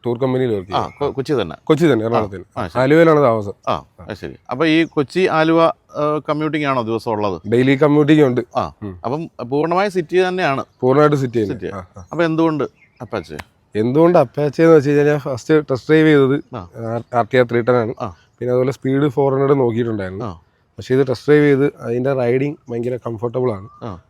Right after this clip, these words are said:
Speaker 1: അത് സിറ്റിയിലൊക്കെ പ്രത്യേകിച്ച്, ആ, നമുക്ക്, ആ, ഡ്രൈവ് ചെയ്യുമ്പോൾ പിന്നെ
Speaker 2: ആ.
Speaker 1: കുറച്ച് പവറാണ്.
Speaker 2: ആ.
Speaker 1: പിന്നെ ഭയങ്കര ലുക്കാണ്.
Speaker 2: ആ.
Speaker 1: മെയിൻ ആയിട്ട് ഈ ഒരു ലുക്ക്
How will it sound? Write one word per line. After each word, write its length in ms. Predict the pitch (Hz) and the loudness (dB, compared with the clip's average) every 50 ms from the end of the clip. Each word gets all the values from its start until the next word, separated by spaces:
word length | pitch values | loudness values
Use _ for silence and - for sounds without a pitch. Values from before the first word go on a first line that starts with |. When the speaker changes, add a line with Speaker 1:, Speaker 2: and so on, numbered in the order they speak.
| _ _ - | _ _ -14
Speaker 1:
അത് 400 | 98 98 107 113 110 110 - - | -8 -4 -2 0 0 0 -2 -4
സിറ്റിയിലൊക്കെ 540 | - - 131 - - 156 165 170 175 156 170 | -6 -10 -10 -6 2 4 6 6 8 6 6
പ്രത്യേകിച്ച്, 520 | 147 139 147 127 - 151 147 147 113 151 151 - - _ _ - 135 | 4 2 -2 -2 2 2 2 2 2 -2 -4 -4 -6 _ _ -12 -8
ആ, 240 | 135 135 135 135 135 | -6 -4 -2 -2 -2
നമുക്ക്, 280 | 135 135 139 127 131 | -2 -2 -4 -2 -2
ആ, 420 | 143 139 131 123 131 123 120 120 120 | -2 -4 -4 -8 -10 -8 -4 -4 -4
ഡ്രൈവ് 300 | 113 123 123 123 127 131 | -2 -2 -2 0 0 0
ചെയ്യുമ്പോൾ 260 | 131 127 120 123 143 - _ | 0 0 -2 -4 -8 -12 _
പിന്നെ 160 | - 131 131 143 | -8 -6 -6 -6
Speaker 2:
ആ. 40 | |
Speaker 1:
കുറച്ച് 280 | 131 143 139 127 - 147 | -4 -6 -6 -6 -4 -4
പവറാണ്. 640 | 147 127 - 131 123 127 135 131 127 117 110 120 - _ _ _ - | -4 -2 0 0 2 2 4 2 2 0 0 -6 -10 _ _ _ -14
Speaker 2:
ആ. 160 | 101 80 82 _ _ - | -14 -14 -14 _ _ -6
Speaker 1:
പിന്നെ 140 | 107 113 120 | -2 0 2
ഭയങ്കര 180 | 190 131 131 143 | 2 2 2 2
ലുക്കാണ്. 560 | 139 131 117 _ _ - 156 127 113 117 131 _ - | 2 0 -2 _ _ 2 2 2 2 0 -6 _ -8
Speaker 2:
ആ. 120 | 117 95 | -8 -4
Speaker 1:
മെയിൻ 260 | 107 107 113 135 151 | -2 0 2 2 4
ആയിട്ട് 180 | 156 147 139 147 | 4 2 2 0
ഈ 240 | 143 139 147 151 156 | 0 2 4 4 4
ഒരു 140 | 151 160 151 | 4 4 2
ലുക്ക് 400 | 143 139 - _ - 160 160 | 2 0 -4 _ -4 -2 -2